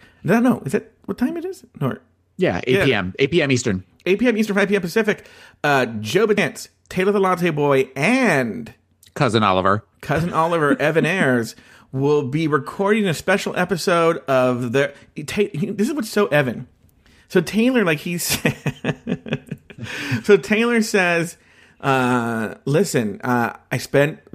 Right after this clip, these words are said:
Speaker 1: all day Friday, five and a half hours. I lo-, I watched every single lip sync, and I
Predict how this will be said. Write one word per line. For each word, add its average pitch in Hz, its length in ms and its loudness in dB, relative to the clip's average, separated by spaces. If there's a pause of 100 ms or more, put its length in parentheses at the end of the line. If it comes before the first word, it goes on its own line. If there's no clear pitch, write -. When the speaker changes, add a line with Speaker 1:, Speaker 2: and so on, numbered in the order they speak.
(120)
Speaker 1:
all 131 180 2
day 156 160 2
Friday, 131 340 0
five 127 180 0
and 131 80 0
a 143 40 2
half 135 120 0
hours. 123 320 2
I 127 140 -4
lo-, 123 220 2
I 131 80 -2
watched 123 340 -2
every 151 300 0
single 147 300 -2
lip 131 180 4
sync, 135 380 0
and 131 120 2
I 117 200 0